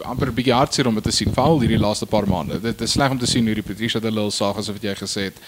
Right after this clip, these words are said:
uitspeel. Dit is sleg om te sien die tussentydse verkiesings waar die D A swak het doen, alhoewel ek net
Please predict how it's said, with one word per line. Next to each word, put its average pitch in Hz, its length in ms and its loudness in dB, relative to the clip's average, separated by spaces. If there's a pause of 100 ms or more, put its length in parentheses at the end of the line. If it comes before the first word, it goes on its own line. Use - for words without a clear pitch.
(220)
uitspeel. 120 420 -2
Dit 110 100 -6
is - 40 -4
sleg 131 200 -2
om 127 80 0
te 120 100 -2
sien 120 360 2 (320)
die 110 80 -12
tussentydse 113 440 0
verkiesings 110 340 -6
waar 107 120 0
die 104 180 0
D - 20 2
A 104 80 2
swak 131 240 0
het 123 80 0
doen, 113 140 0
alhoewel 120 320 6
ek 120 100 -2
net 135 140 0